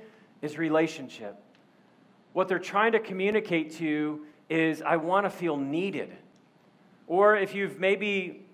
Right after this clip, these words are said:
been around someone and they're very self-deprecating, constantly cutting themselves, constantly making fun of maybe how they look, or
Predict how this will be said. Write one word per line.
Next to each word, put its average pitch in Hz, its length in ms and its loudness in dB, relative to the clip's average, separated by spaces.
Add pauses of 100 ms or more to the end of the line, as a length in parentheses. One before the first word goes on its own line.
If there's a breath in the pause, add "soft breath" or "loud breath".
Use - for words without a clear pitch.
been 190 140 2
around 208 280 6
someone 156 500 -2 (840)
and 175 120 0
they're 180 100 4
very 180 240 4
self-deprecating, 160 1000 2 (960 soft breath)
constantly 208 760 2
cutting 175 380 2
themselves, 120 580 -6 (280 soft breath)
constantly 202 840 2
making 185 440 0
fun 185 260 2
of 175 200 2 (200 loud breath)
maybe 170 460 2
how 175 680 4
they 165 160 2
look, 143 500 2 (380 soft breath)
or 156 560 2